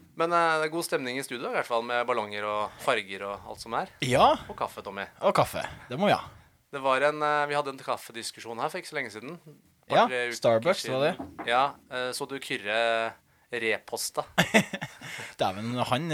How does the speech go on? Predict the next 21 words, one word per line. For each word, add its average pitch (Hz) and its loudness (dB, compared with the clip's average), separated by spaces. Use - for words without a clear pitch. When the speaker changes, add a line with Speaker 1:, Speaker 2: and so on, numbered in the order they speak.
Speaker 2:
reposta 127 -2
ting 113 -6
på 113 -4
Instagram, 113 -6
da 110 -4
Speaker 1:
Ja, 104 2
han, 110 0
eh, 110 2
mente 107 -2
at 101 -4
det 110 0
var 107 -2
innenfor 110 -6
med 113 -4
den - -12
kaffediskusjonen 110 -6
der. 104 -8
Speaker 2:
Ja, 110 4
Speaker 1:
Ja. 101 -10
Speaker 2:
virkelig. 110 -6
Speaker 1:
Ja. 92 -10